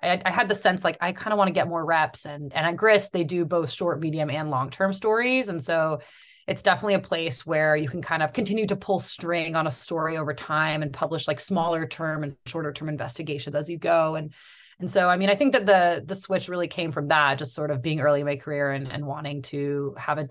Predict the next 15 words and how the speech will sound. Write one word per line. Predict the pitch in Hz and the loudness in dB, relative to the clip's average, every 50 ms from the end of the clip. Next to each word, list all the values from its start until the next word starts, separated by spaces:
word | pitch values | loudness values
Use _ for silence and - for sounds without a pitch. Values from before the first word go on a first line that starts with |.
| - - | -10 -12
a | - - | -10 -8
different | 147 151 139 151 147 - | -6 -6 -6 -6 -6 -6
sort | - 147 147 | -6 -6 -6
of | 143 139 | -6 -6
experience. | 139 - - - - 143 143 147 143 143 139 139 143 151 - - - _ _ _ - | -10 -10 -12 -12 -8 -6 -4 -4 -4 -4 -4 -4 -6 -8 -10 -12 -12 _ _ _ 4
But | 160 151 151 147 139 - | 6 6 6 6 4 4
yeah, | 190 247 285 233 185 | 6 6 8 8 6
it's, | 170 165 180 - - - - | 4 0 -4 -6 -8 -10 -6
it's, | - 180 185 - - - - - | -6 -6 -6 -6 -10 -6 0 2
um, | 180 175 170 170 165 165 165 165 160 143 _ _ _ _ _ _ _ _ _ - | 4 4 4 2 0 -2 -6 -8 -8 -12 _ _ _ _ _ _ _ _ _ -16
it's | - - | -8 -6
been | 208 190 | -4 -2
good | 190 247 | -2 -4
so | - - | -4 -4
far. | 180 - 156 160 196 | -4 -4 -4 -6 -6